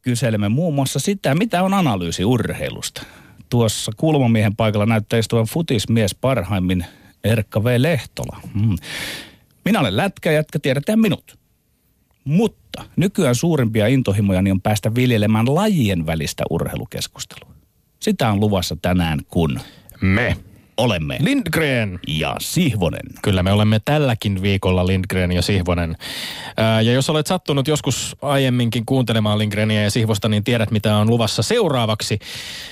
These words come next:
Speaker 2: Kuluneella viikolla on taas tahkottu urheilukentillä ja kaukaloissa läpi Suomen ja maailman. On hiihdetty Faalunin M M-laduilla, päästy niin Mestarien liigassa kuin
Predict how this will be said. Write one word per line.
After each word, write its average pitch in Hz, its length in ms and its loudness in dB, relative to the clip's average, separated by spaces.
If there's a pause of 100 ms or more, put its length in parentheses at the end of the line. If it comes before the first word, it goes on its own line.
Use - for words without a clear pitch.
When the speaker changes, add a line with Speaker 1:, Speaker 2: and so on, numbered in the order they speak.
(340)
Speaker 2:
Kuluneella 135 440 2
viikolla 156 320 2
on 143 80 0
taas 143 160 0
tahkottu 151 360 -2
urheilukentillä 135 580 0
ja 120 100 2
kaukaloissa 127 560 0
läpi 123 200 0
Suomen 120 360 0
ja 117 60 2
maailman. 127 480 2
On 117 120 2
hiihdetty 104 520 0 (160)
Faalunin 98 520 0
M 120 320 4
M-laduilla, 120 580 2 (200)
päästy 113 320 0
niin 117 160 4
Mestarien 131 440 2
liigassa 135 400 0
kuin 135 280 0